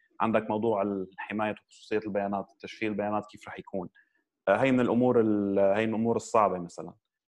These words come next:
فأتوقع إنه التعقيد ممكن نحكي على تطبيقات شبيهة بأوبر، لأنه تتضمن جهازين، جهاز السائق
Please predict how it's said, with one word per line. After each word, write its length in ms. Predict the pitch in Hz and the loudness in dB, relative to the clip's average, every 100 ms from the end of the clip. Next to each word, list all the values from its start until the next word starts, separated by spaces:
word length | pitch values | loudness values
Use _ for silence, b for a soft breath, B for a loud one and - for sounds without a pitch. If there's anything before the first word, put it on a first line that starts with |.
| _ _ | _ _
فأتوقع 540 | 117 113 120 185 - 160 | 4 4 4 2 4 2
إنه 140 | 135 | 4
التعقيد 640 | 131 127 110 - 175 180 143 | 0 2 2 4 2 2 2
ممكن 320 | 156 151 117 | 0 0 0
نحكي 220 | - - | 0 2
على 120 | 110 | 2
تطبيقات 480 | 107 107 110 123 127 | 2 -4 -4 0 0
شبيهة 340 | - 117 127 | -2 -4 -2
بأوبر، 500 | 110 104 123 107 110 110 - | -2 -2 0 2 2 0 -8
لأنه 340 | 110 95 113 110 | -4 -2 -2 -4
تتضمن 640 | 113 110 110 131 127 117 | -6 -6 -2 0 0 0
جهازين، 680 | 110 113 110 110 113 104 98 | 0 -2 0 0 0 -2 -6
جهاز 340 | - 107 120 117 | -8 0 0 0
السائق 420 | 113 - 123 147 | -2 2 2 2